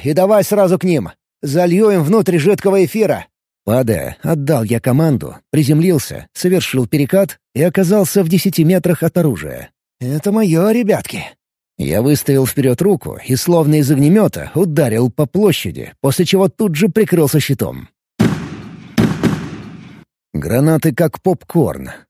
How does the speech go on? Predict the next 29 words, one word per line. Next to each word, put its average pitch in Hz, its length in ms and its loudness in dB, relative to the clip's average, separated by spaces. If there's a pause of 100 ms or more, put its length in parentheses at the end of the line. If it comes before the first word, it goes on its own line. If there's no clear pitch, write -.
(320)
«Что 254 340 0
там 185 200 2
с - 100 -4
первым 240 380 2
танком?» 139 420 -2 (380)
Вернул 160 460 2
себе 127 260 -2
копье 139 460 0
и 85 140 -4
посмотрел 165 540 0
в 127 60 -6
сторону 156 420 2
пробитой 139 420 0
техники. - 680 -8 (340)
После 135 320 0
взрыва 135 540 2
моего 139 640 0
чуточку 151 560 -2
модернизированного 139 880 2
эфирного 127 640 0
копья 127 720 -4
огонь 131 580 0
и 135 100 0
жар 131 480 2
убьют 127 460 -2
тех, 185 400 0
кто - 220 -2
внутри 147 360 2
танка, 69 520 -8